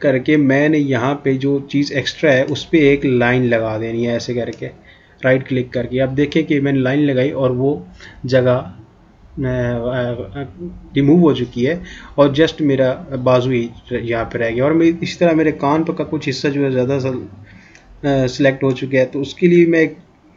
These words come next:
तस्वीर या लकीर लगा देता हूँ, तो just मेरा कान यहाँ पे रह गया, वो जो extra part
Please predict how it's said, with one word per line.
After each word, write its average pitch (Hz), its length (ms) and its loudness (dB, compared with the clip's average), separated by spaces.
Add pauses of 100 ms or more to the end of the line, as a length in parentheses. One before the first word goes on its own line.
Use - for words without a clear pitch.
तस्वीर 151 380 2
या 147 280 0
लकीर 143 460 0
लगा 139 280 4
देता 131 200 0
हूँ, 131 100 -4 (520)
तो 147 420 2
just 151 300 0
मेरा 143 220 4
कान 151 360 2
यहाँ 143 180 2
पे 135 120 -2
रह 131 100 2
गया, 131 120 0
वो 131 100 0
जो 135 100 -2
extra 135 300 0
part 127 320 0